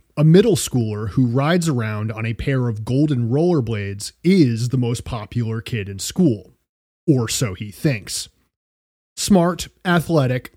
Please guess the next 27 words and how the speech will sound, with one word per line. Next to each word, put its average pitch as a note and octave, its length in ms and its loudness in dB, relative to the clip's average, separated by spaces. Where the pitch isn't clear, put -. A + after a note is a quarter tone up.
and F3+ 180 2
charming F#3 480 2
with D#3+ 120 4
a D3+ 100 2
winning D3 400 2
smile A#2 520 -2
and B2 140 0
an B2 180 -2
upcoming D3+ 520 -2
birthday, A2+ 640 -4
Yuichi F#3+ 600 2
is D3+ 200 4
on C#3+ 160 0
top A#2+ 340 -8
of A#2 140 -2
the A#2+ 80 -2
world A2+ 600 -2
until C#3+ 260 0
he C#3+ 140 6
goes C3 320 0
to F3+ 100 -2
class G#2+ 460 -8
and C#3+ 180 -2
finds A2 640 -10
that B2 300 -4
everyone F#3+ 520 2
thinks - 460 -2